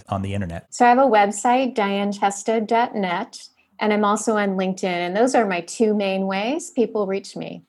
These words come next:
Speaker 1: Very good. Yeah, and that'll all be in the show notes. So if they do want to, please reach out to her through LinkedIn. She's, she's a superstar in there. And then head off to her, um, her website, which will also be in the notes. So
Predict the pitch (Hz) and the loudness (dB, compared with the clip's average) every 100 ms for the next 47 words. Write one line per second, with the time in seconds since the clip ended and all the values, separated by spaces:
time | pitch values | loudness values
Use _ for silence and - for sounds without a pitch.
0 | - 107 113 113 107 120 110 147 208 165 | -4 0 0 0 0 0 -2 -2 -2 0
1 | 151 147 143 117 - 117 113 107 - 107 | 0 0 -2 -2 -2 -2 -2 -4 -4 -4
2 | 98 95 98 98 110 107 107 110 104 - | -2 -4 -6 -4 -2 -2 -4 -6 -6 -6
3 | 117 117 117 - 113 117 - 110 - 107 | -2 0 0 -4 -4 -4 0 -2 0 -2
4 | 101 104 104 110 117 110 - 104 95 92 | -2 -4 -2 -2 -2 -4 -4 -4 -4 -8
5 | - - 101 95 - - 117 135 - 127 | -12 -10 -8 -10 -10 -6 -6 -6 -6 -2
6 | 113 113 117 123 123 _ _ - 107 113 | 0 0 -2 -2 -4 _ _ -4 0 0
7 | 110 113 - 107 104 - 104 98 98 95 | 0 0 0 -2 -2 -4 -4 -2 -2 -2
8 | 95 95 104 _ _ - 113 101 104 95 | -4 -6 -10 _ _ -4 0 0 -2 -4
9 | 90 - 98 - 101 92 90 87 - 98 | -6 -6 -6 -4 -6 -4 -6 -6 -4 -2
10 | 104 | -2